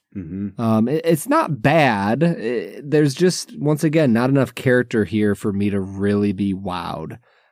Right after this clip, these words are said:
Speaker 2: Um, I, I was at a five and a half on the finish.
Speaker 1: I mean, I'm gonna beat a six and a half again. I don't think there's anything wrong with it. There's nothing to write home about either.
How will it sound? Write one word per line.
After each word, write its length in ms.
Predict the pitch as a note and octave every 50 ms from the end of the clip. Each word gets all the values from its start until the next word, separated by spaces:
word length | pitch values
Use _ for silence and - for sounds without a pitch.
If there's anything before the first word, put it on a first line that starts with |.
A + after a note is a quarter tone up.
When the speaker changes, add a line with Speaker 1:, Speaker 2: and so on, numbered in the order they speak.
| _ _ _
Speaker 2:
Um, 240 | A#2+ A#2+ B2+ C3 D#3
I, 180 | E3 - G#3+
I 120 | G#3+ G#3 G3
was 100 | G3+ G3
at 80 | G#3 F#3
a 40 | C#3
five 360 | - - D3 B2+ B2 B2 A2+
and 80 | A#2 A2
a 20 | G#2
half 320 | - G2+ F#2+ F#2 F2+ -
on 140 | G2 F#2 G2
the 60 | -
finish. 540 | - - F#2+ - - - - - - - _ _ _ _ _ _ _
Speaker 1:
I 80 | - -
mean, 140 | B3 C4+ C#4+
I'm 60 | D#4
gonna 120 | E4+ D4
beat 160 | F3+ E3 D#3+ C#3+
a 80 | A#2
six 260 | - - B2 A#2+ -
and 100 | B2 A2
a 40 | G2+
half 240 | G2 G2 G2 G2 -
again. 260 | F#2+ F#2+ G2 G2 F#2+
I 60 | G2
don't 140 | G#2+ B2+ B2+
think 100 | - A#2 A2
there's 160 | G#2+ F#2 G2
anything 440 | G2+ G2+ G2+ E2+ - F#2 F2+ E2+ E2
wrong 300 | F#2 F#2 F2+ F#2+ F#2+ F#2
with 180 | F#2 F2 - F2
it. 240 | E2+ E2 D2+ -
There's 160 | G2+ G2+ G2 A2
nothing 240 | B2+ B2+ B2 A2
to 80 | G2+ G2
write 180 | F#2 F#2 F2 F2+
home 240 | - G#2 G#2+ A#2
about 320 | C3+ C3+ B2 C3 C3+ C3+ -
either. 440 | G#2 F#2+ F#2+ A2 C#3 D#3 D#3+ D#3+